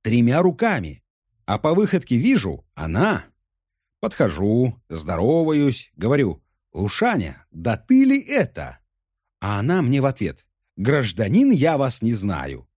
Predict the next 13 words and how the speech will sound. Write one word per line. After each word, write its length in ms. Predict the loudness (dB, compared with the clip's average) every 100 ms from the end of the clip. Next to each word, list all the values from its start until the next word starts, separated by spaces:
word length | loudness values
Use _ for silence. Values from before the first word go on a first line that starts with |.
| _ _ -8
Я 220 | -2 0
смеюсь, 720 | 0 -2 0 0 -4 -8 -16 _
говорю 400 | -4 0 2 0
ей: 360 | 0 0 -2 _ _ _ _ _ _
«Скоро 460 | -14 -2 2 4 4
же 100 | 2
ты 160 | 0
своих 440 | -2 2 0 0 -14
хуторских 640 | -6 -2 0 -2 -2 -2 0
забыла. 560 | 0 2 2 2 0 -4 _ _ _ _ _ _ _
Ведь 280 | -4 -4 -4
ты 180 | -2 0
же 320 | 4 2 0